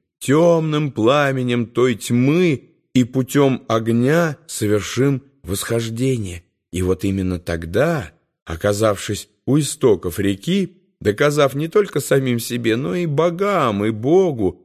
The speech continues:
что против течения можно подниматься, мы излечим мир,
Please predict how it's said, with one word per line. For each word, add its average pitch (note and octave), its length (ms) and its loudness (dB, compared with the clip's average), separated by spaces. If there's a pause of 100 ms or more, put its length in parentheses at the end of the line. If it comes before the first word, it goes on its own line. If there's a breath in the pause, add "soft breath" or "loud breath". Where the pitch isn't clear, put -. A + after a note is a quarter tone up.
(120)
что - 260 0
против B2+ 480 0
течения A#2+ 840 0 (160)
можно D#3+ 560 2
подниматься, G#2 920 -4 (440)
мы B2 240 2
излечим A#2+ 880 2
мир, G#2 600 0